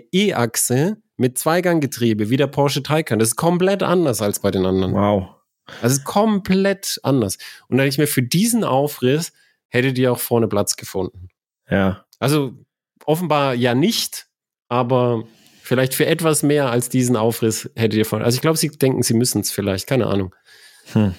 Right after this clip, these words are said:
Speaker 1: Aber jetzt lass, lass uns, lass uns, äh, von diesem leider etwas enttäuschenden Auto mal weggehen zum Hauptthema, oder?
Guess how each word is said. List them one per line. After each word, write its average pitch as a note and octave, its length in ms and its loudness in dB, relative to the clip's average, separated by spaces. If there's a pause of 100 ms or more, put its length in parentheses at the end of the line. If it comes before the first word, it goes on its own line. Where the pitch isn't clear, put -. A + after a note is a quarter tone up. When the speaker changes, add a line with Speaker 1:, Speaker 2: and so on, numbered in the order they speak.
(140)
Speaker 1:
Aber G#3+ 160 2
jetzt F3 180 0
lass, E3+ 260 2
lass D#3+ 200 2
uns, C#3+ 240 -2
lass C#3 220 0
uns, B2 260 -4
äh, A#2+ 240 2
von B2 180 0
diesem A#2+ 300 2
leider A#2+ 420 0
etwas A#2+ 300 0
enttäuschenden A#2 580 2
Auto A2 680 2
mal G#2+ 300 2
weggehen A2 400 0
zum G2 540 0
Hauptthema, G#2 460 0
oder? A2 300 0